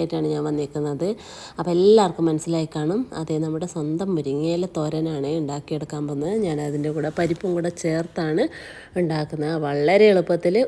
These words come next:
ഒരു ഫൈവ് മിനിറ്റ്സ് കൊണ്ട് ഉണ്ടാക്കിയെടുക്കാൻ പറ്റുന്ന ഹെൽത്തി ആയിട്ടുള്ള, നല്ല, അതുപോലെ തന്നെ ഭയങ്കര ന്യൂട്രീഷ്യസ് ആയിട്ടുള്ള ഈ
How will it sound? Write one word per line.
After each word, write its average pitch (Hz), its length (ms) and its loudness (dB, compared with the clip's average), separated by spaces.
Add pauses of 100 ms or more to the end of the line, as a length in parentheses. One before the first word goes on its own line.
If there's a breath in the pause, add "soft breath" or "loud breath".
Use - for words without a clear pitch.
ഒരു 175 120 2 (160)
ഫൈവ് 254 300 4
മിനിറ്റ്സ് 196 340 0
കൊണ്ട് 160 220 0
ഉണ്ടാക്കിയെടുക്കാൻ 151 680 -4
പറ്റുന്ന 170 340 -2
ഹെൽത്തി 175 520 0
ആയിട്ടുള്ള, 165 400 0 (260)
നല്ല, 156 240 0 (140)
അതുപോലെ 180 420 2
തന്നെ 180 240 2 (220)
ഭയങ്കര 156 340 -2 (140)
ന്യൂട്രീഷ്യസ് 165 580 -4
ആയിട്ടുള്ള 160 380 -2
ഈ 160 160 0